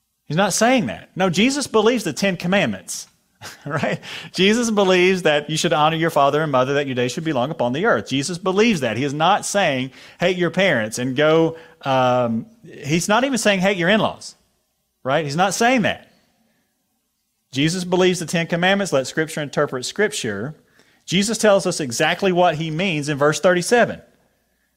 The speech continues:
"Whoever loves father or mother more than me." He's not saying you should, he's saying that you should, you should love and cherish your family. Again, he believes the Ten Commandments. Uh, he's ultimately the author. <laughs> Uh, but you should love Jesus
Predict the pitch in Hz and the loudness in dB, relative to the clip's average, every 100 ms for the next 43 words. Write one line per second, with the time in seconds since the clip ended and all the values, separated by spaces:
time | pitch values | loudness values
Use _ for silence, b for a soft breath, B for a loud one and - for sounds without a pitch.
0 | _ _ - 131 127 131 135 180 156 120 | _ _ -6 0 2 2 2 0 2 2
1 | 120 - - 117 113 131 127 131 139 104 | 2 -2 -2 0 2 0 -2 -4 -2 -2
2 | 101 113 120 120 131 123 120 135 170 - | -2 -4 -4 -6 -2 0 2 2 0 -6
3 | 131 113 101 101 131 _ _ _ - 156 | -8 -6 -6 -8 -12 _ _ _ -10 -2
4 | 226 190 - _ _ _ _ _ _ _ | 0 0 -4 _ _ _ _ _ _ _
5 | _ - 156 226 175 277 320 254 127 120 | _ -6 -2 -2 0 -2 0 -2 -4 -8
6 | 113 b b b b 202 240 - 147 123 | -10 b b b b -2 -2 0 0 0
7 | 156 123 120 135 127 - 123 101 120 131 | 2 2 2 -2 -6 -4 -6 -8 -10 -6
8 | 170 127 123 175 123 117 - - 110 113 | -2 0 0 -2 -4 -4 -6 -6 -6 -4
9 | 131 120 123 147 147 110 127 - - 139 | -6 -6 -6 -6 -6 -4 -6 -8 -10 -8
10 | 160 127 120 170 - - b b b 117 | -6 -6 -6 -10 -14 -16 b b b -2
11 | 117 113 120 135 131 120 - 151 147 139 | -2 -2 -6 -6 -2 -2 -2 -4 -2 2
12 | 135 151 180 170 - 175 - B B B | 2 2 0 -4 -4 -10 -12 B B B
13 | B 147 143 147 143 175 190 185 208 165 | B 2 2 2 2 0 -2 0 0 2
14 | 185 240 214 - 220 214 143 135 131 - | 2 2 2 -4 -2 -2 -2 -2 -4 -10